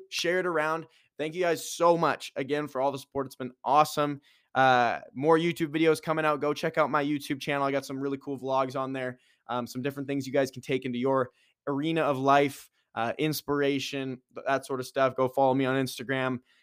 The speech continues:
posting stuff almost daily. Uh, that's, that's helping you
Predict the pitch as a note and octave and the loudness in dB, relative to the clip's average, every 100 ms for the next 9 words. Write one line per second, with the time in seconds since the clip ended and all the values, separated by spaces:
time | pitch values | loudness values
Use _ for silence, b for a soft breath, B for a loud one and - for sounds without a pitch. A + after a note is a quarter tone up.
0 | _ D3 C#3+ C#3+ C#3 C#3+ C3 C3 C#3+ C#3 | _ 2 2 -2 -2 2 2 2 0 0
1 | B2+ - D#3 E3 C#3+ C#3 C3+ _ _ - | 0 4 6 6 2 -2 -6 _ _ -2
2 | B2 B2 A#2+ B2+ - - B2 B2 - D#3+ | 0 0 0 -2 -4 -8 -8 -8 -2 -2
3 | D3 D3 C#3 C#3 C3+ C3 | 0 -4 0 0 0 -2